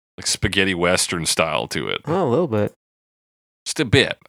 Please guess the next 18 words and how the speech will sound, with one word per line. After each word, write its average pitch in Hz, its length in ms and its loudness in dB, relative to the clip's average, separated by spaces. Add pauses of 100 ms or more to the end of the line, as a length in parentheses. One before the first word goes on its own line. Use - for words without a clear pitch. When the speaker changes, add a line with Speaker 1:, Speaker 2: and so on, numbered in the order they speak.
(400)
Speaker 1:
And 110 180 0
you 110 60 -4
got, 117 240 0
like, 104 160 0
a 101 100 -2
sort 107 280 0
of, 92 400 4
like, 98 260 2
Speaker 2:
Bum, 131 180 0
bum, - 20 -2
'cause 117 120 2
of 117 80 2
the 123 60 2
Speaker 1:
choir 156 140 2
Speaker 2:
lower 147 260 4
Speaker 1:
effect. 131 260 4
Speaker 2:
guitar, 123 340 4
yeah. 104 500 0